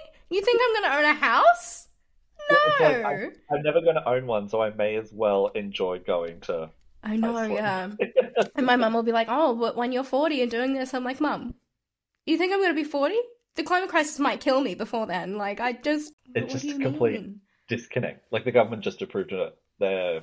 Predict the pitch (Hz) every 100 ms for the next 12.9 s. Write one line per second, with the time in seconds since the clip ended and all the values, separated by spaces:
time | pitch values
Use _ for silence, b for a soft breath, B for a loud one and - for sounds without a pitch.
0 | - 98 87 - 82 80 78 69 71 78
1 | _ _ _ 131 135 143 127 160 135 123
2 | 131 135 123 117 143 127 123 123 123 98
3 | 92 101 101 101 - 95 92 87 - 80
4 | 82 85 87 98 80 78 80 82 85 85
5 | 85 - 101 82 78 80 85 87 71 -
6 | - B - 117 107 110 98 95 95 -
7 | 123 147 131 104 90 78 73 - - 90
8 | 98 95 95 85 92 82 82 _ - 92
9 | 85 85 78 b b b 151 156 151 165
10 | 156 139 139 131 127 127 _ _ _ -
11 | 123 131 131 120 113 104 101 110 107 98
12 | - 98 90 90 90 90 85 85